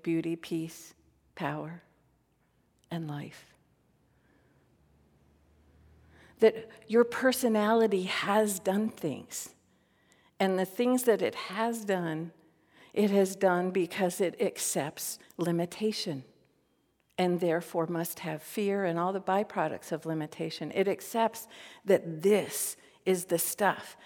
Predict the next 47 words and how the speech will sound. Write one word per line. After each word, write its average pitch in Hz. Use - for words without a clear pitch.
that 185
you 175
have 170
to 185
manipulate 170
and 147
work, 165
that 175
that 180
person 190
is 165
the 165
thing 185
that -
you 160
have 165
to 180
move. 175
When 202
you 208
have 214
accepted 220
this, 170
like 160
I 202
said 185
before, 202
you 196
are 170
kind 170
of, 190
and 160
I'd 156
love 190
to -
make 185
you 151
giggle 147
again, 135
but 135
I'm 147
not 139
gonna 147
say -
screwed. -
<laughs> -
No, 160